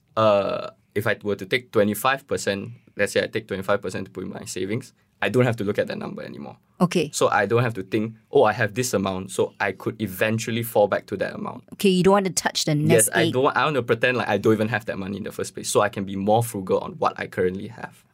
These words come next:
Speaker 2: Okay, but do you make that twenty-five percent, which is your savings, work harder for you? Or are you currently just putting it into fixed deposits? Uh, have you, uh,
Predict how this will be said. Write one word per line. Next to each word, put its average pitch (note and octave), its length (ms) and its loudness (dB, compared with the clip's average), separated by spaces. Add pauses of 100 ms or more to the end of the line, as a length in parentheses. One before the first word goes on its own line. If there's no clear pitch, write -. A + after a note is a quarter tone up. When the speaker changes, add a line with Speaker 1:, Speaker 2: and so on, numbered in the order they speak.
Speaker 2:
Okay, G3 180 4
but F#3 180 4
do G#3 80 4
you B3+ 200 10 (140)
make F#3+ 420 4
that F#3 180 4
twenty-five E3+ 420 0
percent, E3 280 0
which D#3 160 -4
is - 160 0
your D3 140 0
savings, E3 440 2
work D#3 180 0
harder D3+ 300 0
for - 140 -6
you? C#3+ 200 0 (420)
Or G#3 100 6
are G3 40 8
you G3+ 140 6
currently E3+ 460 2
just D#3 260 0
putting D3+ 260 -2
it D3+ 180 -6
into D3 500 -6 (500)
fixed - 300 0
deposits? C3 460 -4
Uh, D#3 120 4
have E3 180 2
you, F#3 160 4
uh, E3+ 100 -8